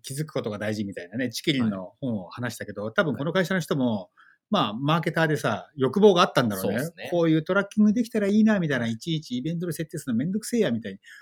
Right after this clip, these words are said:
Speaker 1: 思ってた、思ってて、でも変えちゃえっていう、自分で作っちゃえっ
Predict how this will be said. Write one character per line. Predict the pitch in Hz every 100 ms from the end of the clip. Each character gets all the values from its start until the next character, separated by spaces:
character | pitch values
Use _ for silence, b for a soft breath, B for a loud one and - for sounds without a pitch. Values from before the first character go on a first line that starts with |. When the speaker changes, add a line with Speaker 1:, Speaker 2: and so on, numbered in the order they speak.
| B _
Speaker 1:
思 | 175 240
っ |
て | 233
た、 | 156 135 135 _ -
思 | 202
っ | 247
て | 226
て、 | 262 180
で | 165
も | 240
変 | 151
え | 160
ち | 269
ゃ |
え | 226
っ |
て | - 95
い |
う、 | 87
自 | 110
分 | 170
で | 180
作 | 190
っ | -
ち |
ゃ |
え |
っ | 226